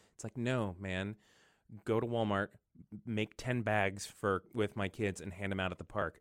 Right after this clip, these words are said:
It's not everything, but it's something to those ten people. And if everybody did something for their own ten people, that actually would be a solution. The problem is we just crumble and we don't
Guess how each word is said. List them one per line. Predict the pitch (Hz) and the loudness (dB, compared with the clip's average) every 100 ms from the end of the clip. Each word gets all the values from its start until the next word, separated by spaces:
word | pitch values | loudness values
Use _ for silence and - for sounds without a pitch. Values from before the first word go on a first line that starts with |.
| _ | _
It's | 117 - | -6 -2
not | 117 113 | 0 2
everything, | 120 - 104 95 | 0 0 -2 -2
but | 107 | -4
it's | 107 | -4
something | - 131 127 127 127 | -2 -2 0 -2 -2
to | |
those | 107 113 - | -2 -2 -2
ten | 104 98 | -4 -2
people. | 104 87 76 - - - - | -2 -2 -6 -12 -20 -12 0
And | 107 | 2
if | 117 | 4
everybody | 123 123 120 | 4 2 4
did | 127 101 | 2 4
something | 135 127 120 113 | 2 2 0 0
for | 110 | 4
their | 113 113 | 6 6
own | 123 | 4
ten | 123 107 | 0 -2
people, | 98 113 98 95 - | -2 -4 -2 -4 -4
that | - 127 | 0 2
actually | 120 123 - 107 | 4 0 -2 -4
would | 117 117 | -2 -2
be | 98 | -4
a | 85 | -8
solution. | - 80 78 - 78 - - - - | -10 -10 -10 -12 -14 -18 -20 -16 -12
The | |
problem | 101 139 123 | 0 2 2
is | 117 113 | 2 0
we | |
just | 101 107 - | -2 -4 -8
crumble | - 127 131 92 | -6 -2 0 0
and | |
we | 95 | -2
don't | 104 107 | -4 -6